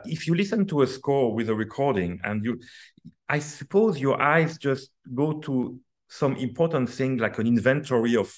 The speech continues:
what you hear. So you hear this melody, this entrance, this accompaniment. And of course you can, you know, go from one to the other quickly, but it's still, your eyes just go to different part and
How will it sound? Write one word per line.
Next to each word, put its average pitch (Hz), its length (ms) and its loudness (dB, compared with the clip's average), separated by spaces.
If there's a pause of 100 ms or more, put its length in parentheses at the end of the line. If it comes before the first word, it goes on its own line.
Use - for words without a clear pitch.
(400)
what 110 260 0
you 107 100 0
hear. 92 500 2
So 87 120 -8
you 92 160 -4
hear 98 280 2
this 95 240 -6
melody, 90 380 -2
this 98 180 -8
entrance, 101 320 -4
this 95 140 -10
accompaniment. 95 580 -4 (400)
And 349 100 -2
of 359 140 -2
course 196 240 4
you 175 80 -2
can, 120 320 0 (420)
you 127 120 -6
know, 110 100 2
go 113 140 0
from 120 180 0
one 120 160 4
to 127 100 -4
the 113 160 0
other 107 160 2
quickly, 160 360 -2
but 127 160 0
it's 135 120 -6
still, 190 280 -2 (400)
your 139 220 2
eyes 151 300 4
just 147 260 -2
go 143 120 -2
to 143 140 -6 (100)
different 127 420 -2
part 156 460 -4
and 120 240 0